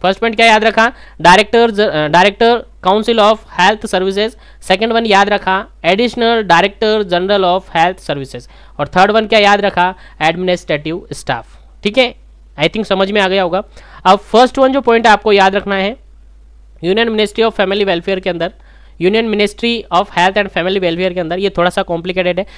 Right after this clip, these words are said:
लेकिन समझेंगे तो आपको ईजीली समझ में आ जाएगा। समझने की कोशिश करें क्या इसके अंदर होता है। तो देखिए सबसे फर्स्ट वन इसके अंदर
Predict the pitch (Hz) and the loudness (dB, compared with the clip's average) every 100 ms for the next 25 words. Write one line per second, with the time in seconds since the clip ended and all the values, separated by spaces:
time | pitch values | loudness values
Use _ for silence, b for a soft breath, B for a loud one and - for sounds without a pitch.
0 | B 175 220 208 180 190 202 208 208 160 | B -4 -2 -2 -2 0 -2 -2 -2 -4
1 | 196 175 170 180 165 151 143 127 123 - | -4 -6 -6 -8 -8 -8 -6 -8 -8 -4
2 | 170 202 202 196 175 196 - 170 214 - | -2 0 0 -2 -4 -4 -6 -8 -4 -2
3 | 147 135 143 135 220 b b - 135 - | -2 -4 -8 -6 -6 b b -20 -20 -18
4 | 113 b b - 175 208 226 208 233 220 | -18 b b -4 -2 -2 -2 -2 -4 -4
5 | 214 226 240 233 214 214 202 240 | 0 0 0 -4 -2 -2 -2 -4